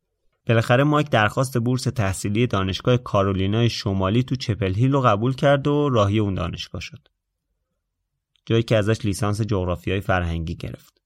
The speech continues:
رشته‌اش مهم نبود خیلی، فقط مهم بود که تو اون دانشگاه درس بخونه.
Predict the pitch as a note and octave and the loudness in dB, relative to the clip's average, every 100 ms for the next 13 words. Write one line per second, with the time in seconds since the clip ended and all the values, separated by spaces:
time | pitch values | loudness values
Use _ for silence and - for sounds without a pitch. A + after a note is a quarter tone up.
0 | _ _ _ _ _ _ _ _ C3+ D#3+ | _ _ _ _ _ _ _ _ 0 2
1 | - G3 G3 - D3+ D#3+ E3+ B2 - G2+ | 0 -2 -2 0 2 2 2 0 -2 -2
2 | F#2 F2 G#2+ C3+ D3 C3+ D3 D3+ D#3 E3 | -2 -2 0 0 0 0 0 -2 -2 -4
3 | D#3+ E3 C#3 C3+ G#2 F#2 F2 - F#2 E2+ | -2 -2 2 4 4 0 -2 -6 -6 -4
4 | E2+ - - - - - | -6 -10 -12 -12 -14 -14